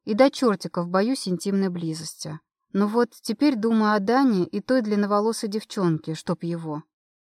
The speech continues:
Тук-тук. В дверной щелке показывается голова Вадика. Я выключаю звук в телефоне и встряхиваюсь, сидя на огромной кровати. «К тебе можно? Не занята?» «Нет, хотела посмотреть байки из склепа, но что-то пошло не так.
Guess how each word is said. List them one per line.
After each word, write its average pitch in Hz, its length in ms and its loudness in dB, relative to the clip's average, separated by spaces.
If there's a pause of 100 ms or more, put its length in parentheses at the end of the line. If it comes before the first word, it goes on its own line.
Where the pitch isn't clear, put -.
(140)
Тук-тук. 220 560 -2 (320)
В - 120 -4
дверной 226 400 2
щелке 330 380 -2
показывается 254 640 2
голова 185 380 2
Вадика. 156 560 -4 (520)
Я 254 200 4
выключаю 208 500 0
звук 202 240 -6
в - 60 -18
телефоне 240 600 2
и 185 40 -4
встряхиваюсь, 175 840 -2 (140)
сидя 254 340 0
на 214 140 4
огромной 180 360 0
кровати. 170 640 -8 (680)
«К - 80 -20
тебе 240 240 8
можно? 254 560 6
Не 202 120 0
занята?» 220 500 4 (640)
«Нет, 269 520 8
хотела 269 380 2
посмотреть 240 560 0
байки 233 380 0
из 233 100 -4
склепа, 254 540 0
но 196 140 0
что-то 339 340 -2
пошло 190 340 -2
не 214 140 -2
так. - 420 -12